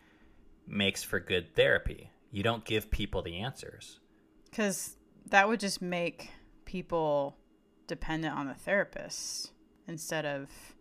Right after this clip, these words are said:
Speaker 1: Which I always thought therapists wanted to do anyways 'cause they make more money,
Speaker 2: <laughs>
Speaker 1: you know?
Speaker 2: Yeah.
Speaker 1: And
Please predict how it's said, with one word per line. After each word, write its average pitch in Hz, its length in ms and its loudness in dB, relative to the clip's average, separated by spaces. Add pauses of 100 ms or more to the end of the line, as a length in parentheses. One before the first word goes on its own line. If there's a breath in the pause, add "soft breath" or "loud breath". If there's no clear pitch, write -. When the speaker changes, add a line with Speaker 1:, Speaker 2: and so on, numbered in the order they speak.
(100)
Speaker 1:
Which 127 140 4
I 151 140 10
always 175 180 8
thought 110 220 4
therapists 104 380 2
wanted 98 200 0
to - 60 -6
do 87 140 -2
anyways 98 400 0
'cause 107 120 2
they 98 80 6
make 90 140 2
more - 80 4
money, 139 460 4
Speaker 2:
<laughs> - 60 -18
Speaker 1:
you 160 120 0
know? 185 260 4 (100)
Speaker 2:
Yeah. 180 280 -2 (1500 loud breath)
Speaker 1:
And 104 720 0